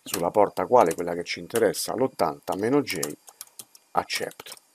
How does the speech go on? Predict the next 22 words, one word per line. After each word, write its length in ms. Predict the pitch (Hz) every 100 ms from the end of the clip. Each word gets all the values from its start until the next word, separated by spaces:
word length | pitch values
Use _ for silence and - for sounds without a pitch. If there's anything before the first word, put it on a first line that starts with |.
| - _ _ _ _ _ _ _ -
Con 180 | 156
questa 300 | - 180 -
regola 500 | 170 180 131 156 170 -
andiamo 340 | 123 127 147
ad 100 | 131
accettare 480 | 127 123 160 - 123
tutto 220 | 123 147
il 100 | 127
traffico 440 | - 104 87 107 101
sulla 200 | 113 104
porta 300 | 95 82 95
ottanta. 460 | - 80 76 - - _
Gli 120 | - 123
diamo 260 | 123 147
enter 420 | 143 120 170 185 180 _ _ _ _ _ _
ed 200 | 139 127
è 80 | 113
tutto 260 | 110 -
ok. 300 | 92 - 80 - _ _
Adesso 300 | 143 185 -
però 220 | 160 151
tutto 640 | - 214 - - 190 -